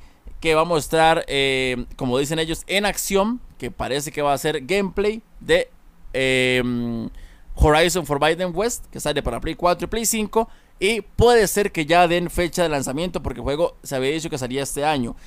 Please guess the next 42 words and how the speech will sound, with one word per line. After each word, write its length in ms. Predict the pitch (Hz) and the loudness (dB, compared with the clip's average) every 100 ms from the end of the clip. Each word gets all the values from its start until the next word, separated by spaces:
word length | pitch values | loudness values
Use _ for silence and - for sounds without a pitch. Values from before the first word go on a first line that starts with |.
| - | -14
Y 100 | 131 | -8
si 100 | 127 | -4
van 120 | 123 139 | -2 -2
a 60 | |
mostrar 260 | 165 - 160 | -2 -2 -2
el 60 | 156 | 0
juego 240 | 165 123 | 0 -2
en 80 | 135 | -6
acción, 420 | 170 - 190 233 - - - | -4 -2 -2 -2 -10 -20 -6
puede 260 | - 180 160 | 2 4 4
ser 260 | - 160 | 0 -4
que, 320 | - - 156 - | -4 -4 -4 -4
eh, 200 | 123 120 | -4 0
ya 80 | 139 | 2
le 80 | 143 | 2
pongan 300 | 147 143 131 | 2 0 2
fecha. 400 | 208 202 214 208 - - | 0 2 -2 -2 -10 -6
Y 100 | 180 | -6
como 200 | 185 151 | -4 -2
yo 100 | 156 | -2
dije 160 | 170 165 | 0 0
ahora 100 | 170 | 0
al 60 | |
principio 500 | 185 170 175 175 180 - | -2 -2 -4 0 -2 0
y 100 | 170 | 2
lo 100 | 165 | 4
digo 220 | 165 160 | 4 4
una 120 | 165 | 4
vez 140 | 165 160 | 4 4
más, 280 | 160 170 - - | 2 2 -4 -4
para 240 | - 196 170 | 2 4 4
mí 220 | 160 147 - - | 0 -8 -14 -10
que 60 | 190 | -6
el 60 | |
juego 440 | 160 170 160 156 147 - - - - | 0 2 4 2 0 -12 -18 -18 -8
van 160 | 139 196 | 0 2
a 80 | - | 2
poner 200 | 156 151 | 0 0
fecha 320 | 175 - 123 | -4 -4 -6
para 320 | - 185 196 | 0 2 2
septiembre 640 | 185 - 175 165 156 156 - - - | -2 -6 -2 -2 0 -2 -4 -12 0
u 220 | 180 | 0